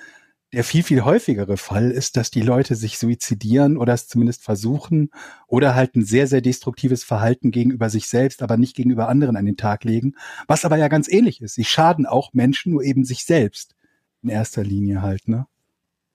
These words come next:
Und ja, also es gibt halt welche, die dagegen vielleicht nicht immun sind, aber bei denen es eben nicht ausbricht in dieser Art und Weise.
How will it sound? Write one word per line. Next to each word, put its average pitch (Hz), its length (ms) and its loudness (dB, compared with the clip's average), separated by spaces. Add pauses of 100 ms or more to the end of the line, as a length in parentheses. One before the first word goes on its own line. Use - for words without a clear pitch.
(240)
Und 120 180 0
ja, 147 240 4
also 120 240 -2
es 113 100 -6
gibt - 220 -2
halt 135 160 2
welche, 143 260 0
die 127 140 0
dagegen 127 340 0
vielleicht 123 300 -2
nicht - 180 -6
immun 131 460 2
sind, 175 300 0
aber 127 140 -2
bei 110 140 -2
denen 120 180 0
es 123 120 -2
eben 117 200 0
nicht 120 280 -2
ausbricht 131 560 -4
in 139 60 0
dieser 143 240 0
Art 135 200 -2
und 151 140 -4
Weise. 151 380 2